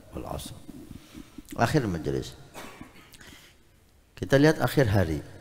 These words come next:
Rasul sallallahu alaihi wasallam perhatian dengan akhir hari kita. Hari kita berakhir sebelum kita tidur. Maka Nabi konsentrasi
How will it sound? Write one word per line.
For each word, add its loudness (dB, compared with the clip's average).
Rasul -2
sallallahu 0
alaihi -4
wasallam -4
perhatian -4
dengan -6
akhir -2
hari -2
kita. -6
Hari 0
kita 0
berakhir 0
sebelum 0
kita 2
tidur. 0
Maka -6
Nabi 0
konsentrasi -4